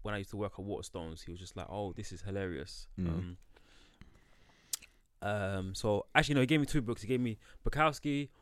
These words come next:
Speaker 1: or Jack Kerouac, On the Road. I chose Bukowski, thank God, um, 'cause I hate Jack Kerouac. And then, um, yeah, read it, was very interesting. The writing is bad. Obviously, I've spoken about Bukowski as well.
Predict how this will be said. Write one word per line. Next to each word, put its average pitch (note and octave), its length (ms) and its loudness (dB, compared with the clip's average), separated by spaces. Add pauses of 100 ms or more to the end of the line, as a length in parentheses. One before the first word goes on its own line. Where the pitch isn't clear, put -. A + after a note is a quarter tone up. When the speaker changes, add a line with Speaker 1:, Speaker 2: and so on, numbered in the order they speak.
(140)
Speaker 1:
or A#2 260 4 (140)
Jack - 220 2
Kerouac, G2 500 0 (200)
On A2 140 -2
the G#2 80 0
Road. G#2+ 320 2 (400)
I G2+ 100 -2
chose G#2+ 280 -4
Bukowski, G2 640 -6
thank E2+ 260 -6
God, F#2 280 -2 (680)
um, F#2 360 -2 (120)
'cause - 80 -4
I G2 60 0
hate G2+ 220 -2
Jack - 160 -6
Kerouac. D#2 340 -6 (480)
And A#2 180 0
then, A2+ 180 2
um, A2 340 2 (920)
yeah, C#4+ 220 8
read A3 180 8
it, C#4 40 6
was G#3+ 100 4
very A#3+ 200 6
interesting. G#3+ 440 -2
The D3+ 80 4
writing F3+ 280 6
is D#3 140 0
bad. D3 300 10
Obviously, C3+ 260 4
I've A#2+ 80 2
spoken C#3 280 2
about G2+ 240 6
Bukowski G#2+ 440 4
as F2 120 -4
well. G2+ 280 2